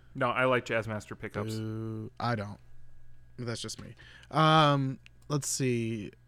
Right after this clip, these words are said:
Speaker 2: Who else had some pretty cool stuff? Amazon just had some killer deals. If you got on, and it wasn't no one twelve ninety-four thing.
Speaker 1: <laughs>
Speaker 2: Was that?
Speaker 1: Uh,
Speaker 2: Yeah. I'm like,
Speaker 1: did any fifty fifties actually hit the real market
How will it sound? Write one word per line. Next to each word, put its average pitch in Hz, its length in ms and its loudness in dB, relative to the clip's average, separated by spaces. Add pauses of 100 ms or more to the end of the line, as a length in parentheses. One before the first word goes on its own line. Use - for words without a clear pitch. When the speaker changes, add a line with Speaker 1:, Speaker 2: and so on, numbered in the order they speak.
Speaker 2:
Who 170 160 2
else 156 200 -2
had 127 120 -4
some 120 160 -8
pretty - 160 -12
cool 113 180 -8
stuff? - 240 -8
Amazon 196 460 6
just 180 140 2
had 143 140 4
some 131 100 -2
killer 113 280 0
deals. 113 460 -2 (680)
If 120 200 -4
you 117 80 2
got 117 220 4
on, 113 220 0 (120)
and 135 140 2
it 139 40 6
wasn't 135 320 4
no 131 140 2
one 123 260 0
twelve 120 260 0
ninety-four 117 720 0
thing. 110 440 -6 (1200)
Speaker 1:
<laughs> - 140 -10 (2250)
Speaker 2:
Was 165 140 4
that? 233 180 8 (800)
Speaker 1:
Uh, - 40 -4
Speaker 2:
Yeah. 123 640 2 (220)
I'm 135 180 0
like, 143 160 4 (880)
Speaker 1:
did 151 180 0
any 185 240 2
fifty 202 340 2
fifties 147 460 -2
actually 139 320 0
hit 131 160 -6
the 127 80 -8
real 120 220 -4
market 120 380 -4